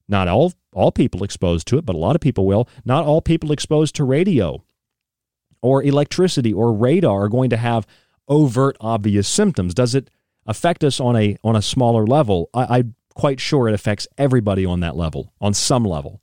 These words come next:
But for some people like myself, no one's ever been able to identify, any doctor I've ever gone to,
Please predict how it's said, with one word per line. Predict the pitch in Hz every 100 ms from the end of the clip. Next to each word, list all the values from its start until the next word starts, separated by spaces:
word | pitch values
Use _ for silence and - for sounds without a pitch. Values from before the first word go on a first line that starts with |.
| _ _ _ _ _
But | - 95
for | 110
some | 190 208
people | 131 113 110
like | 104 98
myself, | 95 90 - 196 131 113 - _ _ _ _ _ _ _ _ _ _
no | 120 151 196
one's | 190
ever | 156
been | 127 113
able | 104 104
to | 95
identify, | 92 95 156 - 104 117
any | 127
doctor | 95 95 113 117
I've | 113
ever | 110
gone | 101 107 117
to, | 110 127 127